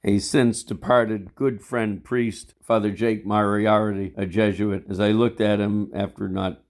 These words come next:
seeing him for ten plus years, "Father, I haven't changed." And he looked at me quickly and said, "I haven't either." <laughs> And we knew exactly what we were saying to each other. So in that Holy Spirit, let us continue to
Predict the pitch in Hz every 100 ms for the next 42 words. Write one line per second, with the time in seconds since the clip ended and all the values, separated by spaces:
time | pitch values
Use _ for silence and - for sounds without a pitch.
0 | _ - 123 110 107 98 92 92 - 110
1 | 98 101 98 - 113 107 104 101 - _
2 | _ _ _ 117 151 117 82 _ _ _
3 | _ - 135 156 95 - 139 151 107 -
4 | 85 98 101 98 101 87 110 107 120 131
5 | 120 107 92 - 95 85 - _ _ -
6 | 101 95 92 92 101 131 110 76 _ _
7 | - _ - - - - - - - -
8 | - - 110 113 143 123 151 139 107 113
9 | 160 139 104 98 98 104 104 104 131 135
10 | 107 98 87 76 82 82 95 _ - 71
11 | 127 147 151 147 131 143 147 143 - 165
12 | 135 98 - _ _ _ _ - 107 113
13 | 117 - 120 110 139 135 123 107 - 101
14 | 92